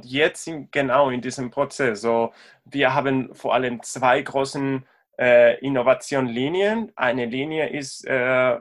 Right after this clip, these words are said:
alles, die, äh, zu tun hat mit, äh, in Artificial Intelligence, also künstliche Intelligenz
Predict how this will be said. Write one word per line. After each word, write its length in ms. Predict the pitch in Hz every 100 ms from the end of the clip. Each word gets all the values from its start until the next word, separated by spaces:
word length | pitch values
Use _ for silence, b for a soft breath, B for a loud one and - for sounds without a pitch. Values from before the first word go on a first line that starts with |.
| -
alles, 500 | - 131 131 135 -
die, 300 | 131 127 120
äh, 220 | 123 - - - - - _ _ 127 120
zu 160 | -
tun 240 | 120 143 127
hat 220 | 131 127
mit, 280 | 127 127 -
äh, 280 | 123 123 120 b b _
in 300 | 127 120 -
Artificial 640 | - 117 131 139 131 117
Intelligence, 720 | 117 131 143 185 196 208 - -
also 180 | 120 113
künstliche 540 | - 139 - 127 123
Intelligenz 840 | - 131 127 120 117 131 135 -